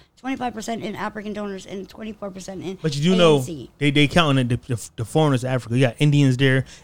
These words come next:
Speaker 2: Asians there, and white people there. So they're, like, the other shit in Africa.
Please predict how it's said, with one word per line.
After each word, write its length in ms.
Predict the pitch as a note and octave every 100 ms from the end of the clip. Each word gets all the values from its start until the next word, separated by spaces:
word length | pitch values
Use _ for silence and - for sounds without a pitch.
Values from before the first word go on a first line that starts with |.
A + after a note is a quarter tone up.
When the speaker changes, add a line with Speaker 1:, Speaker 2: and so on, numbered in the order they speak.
| -
Speaker 2:
Asians 340 | C#3+ C#3 C#3+
there, 80 | C3
and 80 | B2
white 140 | C3+ B2+
people 160 | A#2
there. 240 | A2 G2+ F#2+
So 340 | A#2+ A2 A2 A2+
they're, 280 | C3 C#3 C3+
like, 180 | B2+ A#2
the 220 | A#2 A2+ - _ _ -
other 220 | B2 A#2
shit 260 | G#2+ B2+ G#2+
in 100 | A#2+
Africa. 420 | B2 A2 G2+